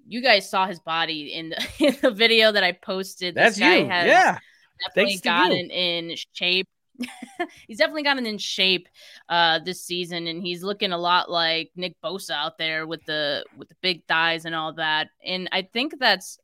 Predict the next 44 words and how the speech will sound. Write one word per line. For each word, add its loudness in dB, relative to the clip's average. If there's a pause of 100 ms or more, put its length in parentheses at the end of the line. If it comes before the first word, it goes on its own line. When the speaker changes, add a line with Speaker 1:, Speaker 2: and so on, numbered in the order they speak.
(140)
Speaker 1:
helping -6
him -4
out 0
as -14
well. 0
I -4
mean, -2 (240)
talent 2
was -2
never 0
the 0
issue -6
with -14
Kinlaw. -14 (460)
You -8
know, -4
it's, -4
it's -6
always 0
been -2
his -10
availability -4
and, -6
you -8
know, -8
not 0
always -2
being -4
at -4
one -10
hundred -10
percent. -4
But -12
right 0
now, 2
I 0
would -6
say -2
he -2
definitely -2
looks -8
one -10
hundred -10
percent. -10